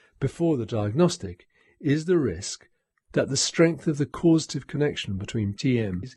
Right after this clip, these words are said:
inability to decide and his mental impairment may be diminished.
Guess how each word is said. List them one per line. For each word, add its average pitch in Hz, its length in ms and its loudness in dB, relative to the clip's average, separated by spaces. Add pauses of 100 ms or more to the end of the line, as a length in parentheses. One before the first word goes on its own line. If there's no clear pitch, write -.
(120)
inability 131 760 0
to 110 120 -6
decide 104 640 -4 (380)
and 139 200 0
his 127 160 0
mental 117 340 0
impairment 107 560 -4
may 98 260 -6
be 98 200 -10
diminished. 139 600 -2